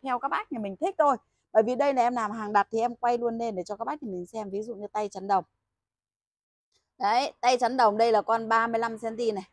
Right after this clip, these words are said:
Đây là con ba mươi xăng ti này. Còn đây là con hai lăm. Còn đây là con hai mươi. Cái này thì em sẽ nói về phần tay của nó, lưỡi của nó là hai mươi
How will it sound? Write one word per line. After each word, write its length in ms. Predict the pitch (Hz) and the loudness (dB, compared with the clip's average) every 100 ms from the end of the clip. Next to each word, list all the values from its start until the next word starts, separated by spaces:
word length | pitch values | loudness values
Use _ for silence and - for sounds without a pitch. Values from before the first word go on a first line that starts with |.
| _ _ _ _ - | _ _ _ _ -4
Đây 140 | 233 | 0
là 100 | 214 | 2
con 260 | - 220 220 | 2 0 0
ba 160 | 220 | 0
mươi 220 | 226 233 | 2 2
xăng 200 | 214 220 | 0 -4
ti 180 | 208 226 | -6 -4
này. 160 | 190 - _ _ _ _ _ - | -4 -10 _ _ _ _ _ -6
Còn 120 | 196 | 0
đây 140 | 226 | 4
là 100 | 214 | 4
con 220 | 185 214 214 | 4 0 -4
hai 220 | 220 214 | -4 -2
lăm. 200 | 220 208 - _ _ - | -2 -2 -10 _ _ -8
Còn 160 | 185 | -2
đây 180 | 196 196 | 0 2
là 140 | 185 | 2
con 180 | 170 190 | 0 -2
hai 240 | 190 208 202 | -4 -6 -6
mươi. 220 | 254 254 - _ _ _ | 0 0 -2 _ _ _
Cái 100 | 240 | 0
này 160 | 262 226 | 2 2
thì 120 | 214 | 0
em 140 | 214 | -4
sẽ 120 | 208 190 | -6 -6
nói 200 | 175 175 | -4 -4
về 160 | 214 | -6
phần 220 | 185 175 | -8 -12
tay 320 | 170 233 277 254 | -6 -2 -2 0
của 120 | 180 | -4
nó, 260 | 165 165 180 | -4 -8 -8
lưỡi 240 | 190 226 | -6 -4
của 140 | - 185 | -4 -2
nó 140 | 190 | -2
là 100 | 214 | -4
hai 240 | 202 208 | -8 -10
mươi 120 | 214 | -8